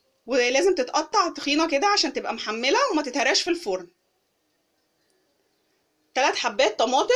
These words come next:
مقطعاهم حلقات، فلفل رومي متخرط، بصل.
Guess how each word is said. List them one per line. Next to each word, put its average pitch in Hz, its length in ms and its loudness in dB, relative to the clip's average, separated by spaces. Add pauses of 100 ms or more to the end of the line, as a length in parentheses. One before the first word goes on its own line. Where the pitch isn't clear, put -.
(120)
مقطعاهم 247 500 0
حلقات، 254 560 -2 (520)
فلفل 285 260 0
رومي 294 380 0 (380)
متخرط، 269 600 0 (580)
بصل. 285 240 2